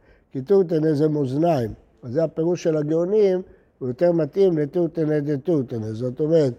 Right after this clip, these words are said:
שהיו שני מוטות, וכל קצה של מוט לא סחבו אותו ככה.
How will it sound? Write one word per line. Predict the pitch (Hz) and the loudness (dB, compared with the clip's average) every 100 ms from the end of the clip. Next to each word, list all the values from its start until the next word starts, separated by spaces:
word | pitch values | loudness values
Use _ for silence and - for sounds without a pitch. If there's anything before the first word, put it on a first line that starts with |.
| - _ | -12 _
שהיו | _ 147 147 180 170 | _ 0 4 4 4
שני | - 151 170 170 | -2 0 2 4
מוטות, | 151 131 - 120 131 170 151 | 2 -2 -4 -2 0 -2 -6
וכל | 123 120 202 202 | -10 -2 0 0
קצה | 208 170 - 220 214 | -2 -4 0 0 0
של | - 185 | 0 0
מוט | 196 240 214 | 4 4 2
לא | 196 202 | 0 -4
סחבו | 233 208 196 175 | -4 -4 0 2
אותו | 139 143 123 | 2 0 -6
ככה. | 135 104 113 | -8 -10 -14